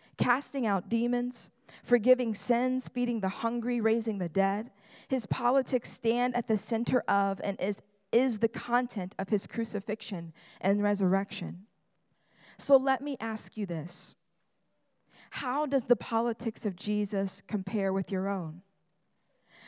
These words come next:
How does it compare with our Republican, Democratic, and American politics? Good news to the poor, release to the captive, sight to the blind,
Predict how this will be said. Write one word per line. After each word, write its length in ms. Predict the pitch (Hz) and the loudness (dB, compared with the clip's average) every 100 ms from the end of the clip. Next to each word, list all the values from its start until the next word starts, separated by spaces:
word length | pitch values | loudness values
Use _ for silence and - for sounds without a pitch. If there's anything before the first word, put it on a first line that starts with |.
| - | -20
How 280 | - 254 277 | -8 -2 0
does 220 | 277 262 | 0 -2
it 100 | 254 | -2
compare 540 | - 220 - 233 233 226 | -2 -2 -2 0 0 0
with 140 | 214 - | -2 2
our 220 | 190 196 | 2 4
Republican, 840 | 196 196 - 220 233 - 214 214 214 - - | 2 0 0 0 0 -4 -6 -6 -10 -16 0
Democratic, 800 | 208 196 185 220 208 196 196 - _ _ 202 | 2 2 -2 0 0 0 -4 -10 _ _ 0
and 100 | 196 | 0
American 520 | 196 196 196 - 190 | 2 4 2 0 -6
politics? 880 | - 208 202 175 165 - - - - _ _ _ _ - - 196 | -4 -2 -2 -6 -12 -10 -6 -6 -8 _ _ _ _ -20 -14 2
Good 240 | 262 220 | 2 4
news 400 | 240 254 254 254 | 2 4 4 2
to 100 | - | 0
the 100 | 208 | -2
poor, 560 | 208 - 214 165 160 190 _ _ _ _ | -4 -2 -2 -2 -4 -10 _ _ _ _
release 500 | - 226 240 269 262 - | 4 4 4 -2 -2 0
to 120 | 226 | 0
the 80 | 202 | 0
captive, 720 | - 226 214 - 165 180 - _ _ _ | 0 0 -2 -6 -8 -8 -14 _ _ _
sight 460 | - - 247 277 - | -2 2 2 0 -2
to 100 | 214 | 0
the 140 | 190 | 0
blind, 640 | 185 214 202 175 170 175 | 0 0 0 -2 -8 -12